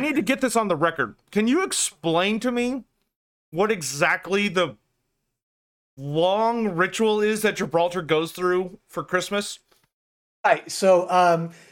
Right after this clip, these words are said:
Speaker 2: we're Iberian, so, uh, we take from, like, the English type of Christmas, and we also take from the Spanish stuff. So we do all the usual stuff as from the beginning of December, and it lasts until s-, uh, January sixth, which is, uh, Reyes,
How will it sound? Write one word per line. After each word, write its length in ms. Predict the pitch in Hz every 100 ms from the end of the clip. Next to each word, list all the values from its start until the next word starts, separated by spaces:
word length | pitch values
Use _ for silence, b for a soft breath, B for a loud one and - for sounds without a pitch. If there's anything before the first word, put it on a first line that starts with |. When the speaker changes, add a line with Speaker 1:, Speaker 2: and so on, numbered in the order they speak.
| B
Speaker 2:
we're 260 | - 185 240
Iberian, 600 | 247 214 196 180 160 151
so, 420 | 147 - 160 156 160
uh, 240 | 156 156 151
we 120 | 165
take 260 | 165 190 190
from, 480 | 180 170 156 156 160
like, 160 | 151
the 140 | 156 170
English 460 | 196 208 202 - - -
type 260 | 214 196 202
of 140 | 190
Christmas, 440 | 214 208 226 220
and 100 | 208
we 60 | 165
also 180 | 170 -
take 180 | 170 165
from 100 | 165
the 80 |
Spanish 380 | 143 170 165 196
stuff. 280 | - 233 - B B _ _
So 500 | - 185 175 165 156 -
we 200 | 165 180
do 160 | 190
all 160 | 208 214
the 80 | 208
usual 320 | 208 214 196
stuff 400 | 196 - 185 185 -
as 200 | 170 170
from 220 | - 170
the 60 | 160
beginning 260 | 165 175
of 40 | 175
December, 560 | 165 170 165 156 156 B B B _
and 100 | 156
it 100 | 165 170
lasts 280 | 175 180
until 280 | 196 175 180
s-, 300 | 165 - -
uh, 360 | 160 165 156 143
January 680 | 139 170 180 175 170 170 160
sixth, 460 | - 208 180 -
which 180 | 156 147
is, 360 | 151 143 - 151
uh, 320 | 147 143 135
Reyes, 440 | 170 170 135 131